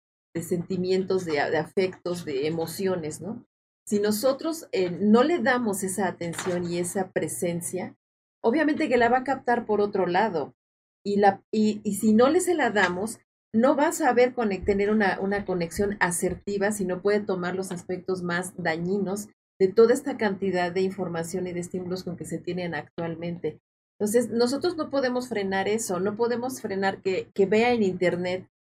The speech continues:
lo que ven, que consulten las, aun cuando hay, hay, este, vaya, prohibirlos podría ser más,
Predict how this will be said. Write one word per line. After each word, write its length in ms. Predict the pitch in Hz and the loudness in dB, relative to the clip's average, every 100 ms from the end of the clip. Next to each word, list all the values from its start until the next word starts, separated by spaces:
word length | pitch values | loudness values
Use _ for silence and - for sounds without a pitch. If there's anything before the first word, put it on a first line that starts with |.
| - | -4
lo 220 | 175 180 | 2 4
que 160 | 180 180 | 4 2
ven, 420 | 185 180 254 - _ _ - | 2 0 -2 -6 _ _ 2
que 120 | 190 | 4
consulten 720 | 196 196 196 233 214 240 233 | 4 2 2 0 2 2 2
las, 260 | 175 170 - | 0 -2 0
aun 220 | 185 202 | 0 2
cuando 300 | 208 202 190 | 0 0 2
hay, 320 | 190 220 202 | 2 2 0
hay, 340 | - 180 202 185 | -2 -2 0 0
este, 460 | 180 - 165 151 - - - | -2 -4 -2 -2 -2 -12 0
vaya, 280 | 190 208 196 | 4 6 6
prohibirlos 580 | 202 202 226 233 233 254 | 8 6 6 2 0 2
podría 380 | 202 190 202 | 2 4 4
ser 240 | 208 214 202 | 4 0 0
más, 420 | 190 185 190 | 0 -2 -4